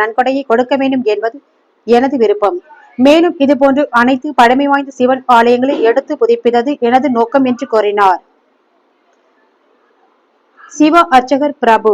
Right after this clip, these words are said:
கூறியதாவது, திருநல்ல மங்கை ஈஸ்வரி அம்பாளின் பெயர் சொர்ணலிங்கேஸ்வரர் சுவாமியின் பெயர். இந்த கோவிலின் சிறப்பு என்னவென்றால், இந்த நல்லபாக்கம் மலையின் மேல் உள்ள வடிவானந்த சித்தர் ஜீவ சமாதி, அதன் அருகில் வடிவானந்த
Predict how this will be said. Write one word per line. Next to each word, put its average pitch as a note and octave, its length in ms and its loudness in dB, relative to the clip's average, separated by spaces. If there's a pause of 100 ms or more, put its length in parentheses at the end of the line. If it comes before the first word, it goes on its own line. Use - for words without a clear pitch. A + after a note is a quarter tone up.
(220)
கூறியதாவது, G#3+ 720 0 (440)
திருநல்ல D4+ 340 4 (100)
மங்கை A#3+ 260 0 (160)
ஈஸ்வரி C#4+ 380 -4
அம்பாளின் A#3+ 440 -2
பெயர் A#3 320 0
சொர்ணலிங்கேஸ்வரர் A3 1000 -2
சுவாமியின் C4 540 0
பெயர். C4+ 240 -2 (140)
இந்த G#3+ 140 -2 (100)
கோவிலின் A#3 400 0 (440)
சிறப்பு D4+ 380 2 (100)
என்னவென்றால், A#3+ 440 -2 (120)
இந்த A3+ 140 -2 (100)
நல்லபாக்கம் B3+ 640 0
மலையின் G#3+ 340 -2
மேல் A3 160 -4 (160)
உள்ள G#3+ 140 -2 (760)
வடிவானந்த C#4+ 560 2
சித்தர் B3+ 340 0 (100)
ஜீவ C4+ 320 -2
சமாதி, A#3 360 -2 (180)
அதன் A#3 240 0
அருகில் G#3 300 -4 (400)
வடிவானந்த D4 520 2